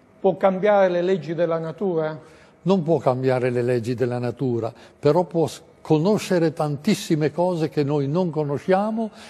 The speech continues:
Speaker 2: e dedurre dal presente anche fatti futuri. Lui non sa il futuro, ma dai fatti presenti può dedurre i fatti futuri. Ad esempio, io non so di avere un tumore, lui lo sa, sa che itinerario ha questo tumore,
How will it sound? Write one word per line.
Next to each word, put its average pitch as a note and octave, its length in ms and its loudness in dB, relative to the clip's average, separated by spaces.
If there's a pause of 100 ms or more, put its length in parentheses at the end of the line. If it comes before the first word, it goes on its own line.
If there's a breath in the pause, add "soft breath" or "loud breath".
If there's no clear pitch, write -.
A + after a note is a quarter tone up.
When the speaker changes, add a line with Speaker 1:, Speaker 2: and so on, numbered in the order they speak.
(140)
Speaker 2:
e F3+ 220 4
dedurre D#3+ 680 2
dal D3+ 220 0
presente G3 800 0
anche F3 360 -4
fatti E3+ 400 -4
futuri. D3 580 0 (220 loud breath)
Lui D3+ 160 4
non D3 180 0
sa E3+ 140 2
il E3+ 100 0
futuro, A#2 600 -2 (300 loud breath)
ma C3+ 120 2
dai C#3+ 220 2
fatti F#3 380 -2
presenti F#3 600 0
può E3+ 160 -2
dedurre D#3 480 0
i B2+ 60 0
fatti B2 340 -4
futuri. A#2+ 580 -2 (280 loud breath)
Ad C#3 180 2
esempio, C#3 840 -2 (140)
io F3 140 2
non D#3 200 0
so F#3+ 180 0
di D#3+ 120 -2
avere E3 260 2
un D#3+ 200 -2
tumore, B2+ 760 -2
lui D3+ 320 2
lo D3+ 120 -2
sa, F#3+ 320 -2 (140 loud breath)
sa - 440 0
che A3 260 -2 (120)
itinerario D3+ 880 0
ha C#3+ 60 0
questo E3 380 0
tumore, F3+ 540 0